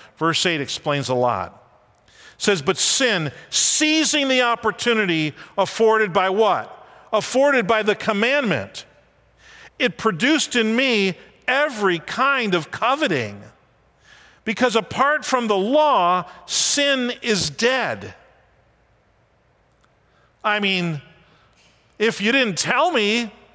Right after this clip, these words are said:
that the cookies were in the top shelf, I wouldn't have been tempted by them. If you didn't put up sixty miles an hour on the sign, I wouldn't want to go seventy.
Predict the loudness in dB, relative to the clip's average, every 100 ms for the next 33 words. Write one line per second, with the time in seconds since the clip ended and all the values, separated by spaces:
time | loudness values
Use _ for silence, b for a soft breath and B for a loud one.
0 | _ _ -2 -2 -2 0 0 0 0 0
1 | -4 -8 _ -4 0 0 0 -2 0 0
2 | -2 -2 0 2 0 -6 -18 B B B
3 | B 0 2 2 0 2 2 0 0 -2
4 | -2 0 0 2 0 2 0 -2 -6 -10
5 | -14 -20 _ _ _ _ b b b b
6 | b b -2 2 2 2 0 2 4 4
7 | 2 -2 -18 -20 -20 -20 -12 -4 -2 -2
8 | 0 0 2 2 0 0 0 0 0 0
9 | -2 0 0 0 -2 -8 B B -2 0
10 | 2 2 2 4 4 2 2 2 2 0
11 | 0 0 -2 -2 -4 -8